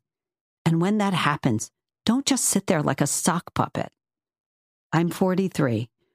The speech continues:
which I realize makes me very old to many of you. But not so long from now, you'll wake up and be forty-three yourselves. And when I look back on my life thus far,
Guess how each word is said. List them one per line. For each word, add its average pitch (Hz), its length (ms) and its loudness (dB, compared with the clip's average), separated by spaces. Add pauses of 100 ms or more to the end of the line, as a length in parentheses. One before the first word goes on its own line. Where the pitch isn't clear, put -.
(140)
which 165 180 2
I 160 60 2
realize 160 500 0
makes 147 260 0
me 147 120 2
very 147 360 2
old 135 360 0
to 165 100 2
many 143 320 2
of 139 100 -2
you. 123 300 -2 (840)
But 160 140 0
not 170 240 0
so 202 120 2
long 156 240 0
from 151 180 0
now, 135 180 2
you'll 139 280 0
wake 139 260 0
up 123 200 0
and 139 140 2
be 139 120 2
forty-three 143 580 0
yourselves. - 760 -2 (800)
And 165 140 2
when 190 100 0
I 196 80 0
look 196 200 -2
back 202 280 0
on 214 80 2
my 202 140 0
life 156 300 -2
thus 147 260 0
far, 131 360 -4